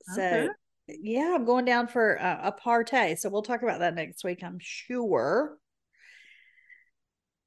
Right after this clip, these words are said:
Speaker 2: I was
Speaker 1: It'll
Speaker 2: just
Speaker 1: be
Speaker 2: thinking,
Speaker 1: fun.
Speaker 2: what, what day is Wednesday? Okay, that should work. We may have to record it late. We'll have to talk. We'll
Speaker 1: Oh,
Speaker 2: have to
Speaker 1: yeah.
Speaker 2: work the schedule out.
Speaker 1: Whatever. Yeah.
Speaker 2: 'Cause I gotta get training.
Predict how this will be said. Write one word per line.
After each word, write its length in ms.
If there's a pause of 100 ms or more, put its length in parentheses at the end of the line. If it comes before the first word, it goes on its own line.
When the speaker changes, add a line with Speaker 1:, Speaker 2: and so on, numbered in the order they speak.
(220)
Speaker 2:
I 60
was 160
Speaker 1:
It'll 120
Speaker 2:
just 40
Speaker 1:
be 80
Speaker 2:
thinking, 240
Speaker 1:
fun. 160 (640)
Speaker 2:
what, 260 (280)
what 200
day 400
is 240
Wednesday? 880 (1120)
Okay, 240
that 180
should 200
work. 180
We 80
may 120
have 220
to 100
record 400
it 200
late. 400
We'll 100
have 180
to 160
talk. 360 (120)
We'll 80
Speaker 1:
Oh, 40
Speaker 2:
have 60
to 60
Speaker 1:
yeah. 120
Speaker 2:
work 100 (380)
the 60
schedule 220
out. 260 (300)
Speaker 1:
Whatever. 500 (240)
Yeah. 200
Speaker 2:
'Cause 120
I 80
gotta 120
get 160 (120)
training. 380